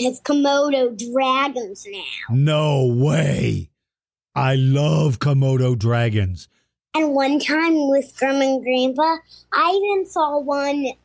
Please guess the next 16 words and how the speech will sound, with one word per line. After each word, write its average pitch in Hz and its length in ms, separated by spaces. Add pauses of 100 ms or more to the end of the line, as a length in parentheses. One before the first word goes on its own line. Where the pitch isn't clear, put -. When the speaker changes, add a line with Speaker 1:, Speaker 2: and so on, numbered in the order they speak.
(140)
Speaker 1:
that 254 240
was 254 240
not 254 500
very 269 300
far 247 440
from 220 380 (300)
the, - 240
um, 233 240
wall 240 380
that 214 280
you 196 80
could - 220
see 277 240
'em 202 200
from. 143 340 (180)
Speaker 2:
Whoa. 139 580